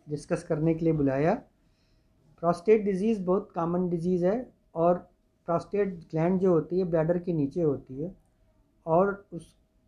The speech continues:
पेशाब का रास्ता प्रोस्टेट ग्लैंड के through होके जाता है। प्रोस्टेट ग्लैंड केवल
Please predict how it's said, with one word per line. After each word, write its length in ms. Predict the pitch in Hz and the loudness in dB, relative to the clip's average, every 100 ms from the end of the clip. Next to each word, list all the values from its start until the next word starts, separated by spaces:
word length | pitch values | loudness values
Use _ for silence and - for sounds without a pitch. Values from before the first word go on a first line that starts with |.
| _ - | _ -20
पेशाब 380 | - 175 185 - | -2 0 0 0
का 80 | 185 | 2
रास्ता 360 | 156 147 - | 2 0 -8
प्रोस्टेट 520 | - 160 156 - 175 | -6 -4 -4 -4 -6
ग्लैंड 300 | 160 160 156 | 0 2 2
के 80 | 160 | -2
through 200 | 151 - | -8 -6
होके 340 | 175 156 143 135 | -2 -2 -2 -8
जाता 320 | 127 123 120 | -8 -12 -16
है। 120 | 117 _ | -20 _
प्रोस्टेट 440 | 151 156 - 233 | -8 -6 -2 -4
ग्लैंड 360 | 180 180 208 214 | 0 0 0 -2
केवल 480 | - 190 190 208 | -4 0 2 0